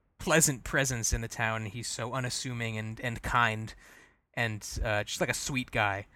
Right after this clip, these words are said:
And, yeah, and it's nice that, um, he can be there for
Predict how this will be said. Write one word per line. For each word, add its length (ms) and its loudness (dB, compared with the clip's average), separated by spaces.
And, 720 4
yeah, 160 2
and 100 2
it's 180 0
nice 260 2
that, 320 0
um, 420 0
he 160 -4
can 160 2
be 100 -2
there 340 12
for 380 -6